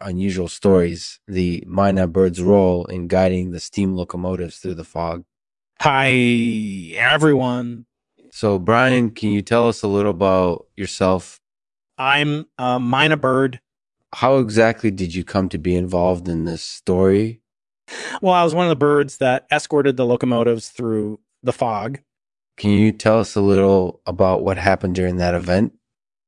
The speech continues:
Speaker 2: Well, it was a thick, foggy morning, and the steaming locomotives became separated from each other. The Maina birds were the only ones that were able to guide them back to safety.
Speaker 1: That sounds like quite an ordeal. How did you all manage to survive?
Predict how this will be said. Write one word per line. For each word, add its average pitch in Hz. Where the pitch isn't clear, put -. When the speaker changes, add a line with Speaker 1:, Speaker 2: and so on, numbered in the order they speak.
Speaker 2:
Well, 196
it 170
was 165
a 143
thick, -
foggy 139
morning, 131
and 131
the 123
steaming 135
locomotives 120
became 117
separated 117
from 110
each 110
other. 95
The 139
Maina 202
birds 156
were 131
the 123
only 147
ones 135
that 120
were 113
able 127
to 120
guide 120
them 113
back 113
to -
safety. 165
Speaker 1:
That 170
sounds 87
like 80
quite 85
an -
ordeal. 165
How -
did 104
you 101
all 92
manage 92
to 92
survive? 95